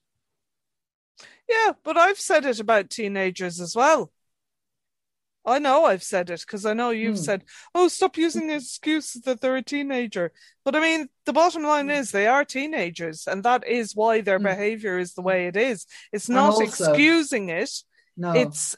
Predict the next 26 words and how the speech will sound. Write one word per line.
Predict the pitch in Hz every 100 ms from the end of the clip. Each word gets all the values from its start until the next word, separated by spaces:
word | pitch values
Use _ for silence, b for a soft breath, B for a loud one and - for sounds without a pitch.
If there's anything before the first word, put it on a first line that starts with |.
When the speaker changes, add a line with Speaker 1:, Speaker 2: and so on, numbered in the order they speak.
| -
Speaker 1:
a | 220
reason | 196 220 254 262 247 208 180 165 - _
for | - 247 247 233 165
it. | 156 -
It's | 208 254
like | 240 -
toddlers. | - 262 262 233 170 170 170
Speaker 2:
Hmm. | B B B -
Speaker 1:
The | 220
reason | 277 262 233
toddlers | - 247 254 254 190 180 -
f-, | - - _ -
push | 247 208 -
back | 208 185 170 -
is | 208 185
because | - 208 220 208
they | 226
are | 226
toddlers. | 220 233 285 254 170 165
That's | 214 220 -
the | - 202
phase | 202 208 202
they're | - 180
going | 202 226 262 233
through. | - 165
Speaker 2:
Yeah, | 139